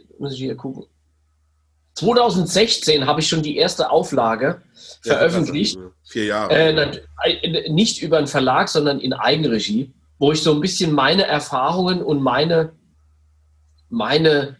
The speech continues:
Speaker 1: Herangehensweise als Freiberufler, ja, mit mehreren Standbeinen,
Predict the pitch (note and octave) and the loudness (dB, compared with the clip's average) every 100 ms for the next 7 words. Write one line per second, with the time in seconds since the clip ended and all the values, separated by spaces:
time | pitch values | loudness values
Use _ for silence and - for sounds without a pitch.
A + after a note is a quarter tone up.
0 | _ - - C3 A#2+ B2 D#3 C#3+ B2 A#2 | _ -14 -4 -2 0 2 2 2 2 2
1 | A2 G#2 G2 G#2 A#2 F3 C4 - _ _ | 0 0 0 0 2 0 0 -10 _ _
2 | _ _ B2 C3 - - C#3 D#3 D#3+ D3 | _ _ 0 0 -2 0 2 2 2 0
3 | F3+ F#3+ E3 F#3+ - - A#2+ D#3 D#3 C3 | 0 0 0 0 -2 -8 -4 0 0 0
4 | C#3 D#3 E3+ D#3 C3 - A#2+ C#3+ F3+ - | 2 2 0 0 0 0 -2 -2 -2 0
5 | E3 F#3 G#3+ C4+ | 0 2 0 0